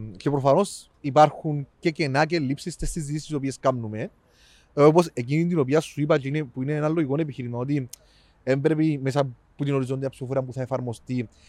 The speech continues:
να δίνεται η ευκαιρία σε έναν κόμμα που είναι πιο μεγάλο και έχει παραπάνω στελέχη και τα λοιπά, να επηρεάζει το ποιοι να εκλεγούν από άλλα κόμματα. Υπάρχουν ασφαλιστικές δικλείες που μπορούμε να συζητήσουμε.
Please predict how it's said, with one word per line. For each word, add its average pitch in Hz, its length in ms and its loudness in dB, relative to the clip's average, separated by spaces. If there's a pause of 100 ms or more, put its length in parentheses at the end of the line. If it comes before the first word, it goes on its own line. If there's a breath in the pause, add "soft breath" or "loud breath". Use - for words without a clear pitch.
(180 soft breath)
να 120 160 0
δίνεται 135 260 -2
η 135 40 0
ευκαιρία 127 560 -2
σε 127 200 -6
έναν 127 200 -4
κόμμα 123 240 -4
που 127 100 -2
είναι 113 100 -4
πιο 120 120 -4
μεγάλο 120 400 0
και 117 80 -10
έχει 113 100 -12
παραπάνω 123 400 0
στελέχη 120 360 -8
και 127 60 -6
τα 123 60 -2
λοιπά, 120 300 2 (300 soft breath)
να 120 180 -2
επηρεάζει 120 580 2
το 120 200 -4
ποιοι 127 180 -6
να 123 60 -4
εκλεγούν 120 580 -4 (180)
από 120 200 -2
άλλα 120 200 2
κόμματα. 117 580 -4 (720)
Υπάρχουν 190 520 4
ασφαλιστικές 120 680 -4
δικλείες 120 360 -10
που 123 100 -16
μπορούμε 117 280 -6
να 107 120 -8
συζητήσουμε. 101 520 -18